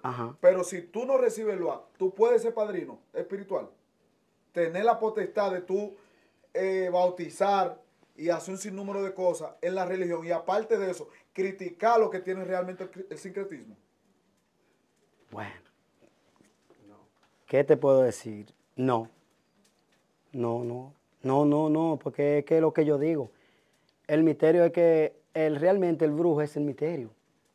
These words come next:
Speaker 1: Nosotros somos títeres de los misterios. El misterio es que da el don. El misterio es que quita y da. ¿Tú me estás entendiendo? Para mí no.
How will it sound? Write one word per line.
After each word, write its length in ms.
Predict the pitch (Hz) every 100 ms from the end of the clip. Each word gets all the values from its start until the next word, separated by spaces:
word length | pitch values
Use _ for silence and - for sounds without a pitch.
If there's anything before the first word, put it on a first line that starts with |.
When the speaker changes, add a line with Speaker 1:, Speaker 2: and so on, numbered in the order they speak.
| _ _ _ _ _ _ _ -
Speaker 1:
Nosotros 520 | 156 - 180 170 160
somos 400 | 160 165 170 165
títeres 640 | 180 156 135 113 113 - _
de 120 | 143 135
los 100 | 131
misterios. 520 | 123 - 165 156 - _ _ _ _ _ _ _ _ -
El 100 | 190
misterio 360 | 180 180 190
es 60 | 196
que 120 | 185
da 80 | 190
el 80 | 160
don. 400 | 214 294 165 - _ _ _ _ _ _
El 120 | 165
misterio 340 | 175 175 202 214
es 60 |
que 200 | 208 151
quita 480 | - 247 294 - -
y 140 | - 165
da. 300 | 175 220 - _ _ _ _ _ _ _ _ _ _ _ _ _ _ _ _ _ _ _ _ _ _ _ _
¿Tú 100 | 180
me 80 | 220
estás 140 | 247
entendiendo? 460 | 233 233 214 131 117 - _ _ _ _ _ _ _
Para 260 | - 143 143
mí 160 | 147 143
no. 180 | 117